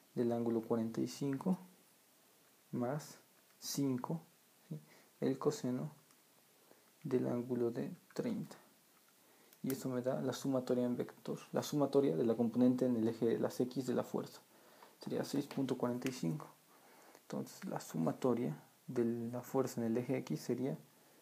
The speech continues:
seis punto cuarenta y cinco newtons. Luego, para la otra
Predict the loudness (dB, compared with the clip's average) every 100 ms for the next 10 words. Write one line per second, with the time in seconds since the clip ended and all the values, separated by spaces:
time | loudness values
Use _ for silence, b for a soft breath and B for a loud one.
0 | b b -16 0 2 2 -2 0 2 0
1 | -2 -4 -14 -20 -20 -18 -8 -4 -2 -2
2 | 0 0 0 0 2 4 4 2 0 -4
3 | -4 -8 -16 -20 _ _ _ B B B
4 | B B B B 6 6 6 -4 -16 -20
5 | -20 -2 0 6 8 8 4 -2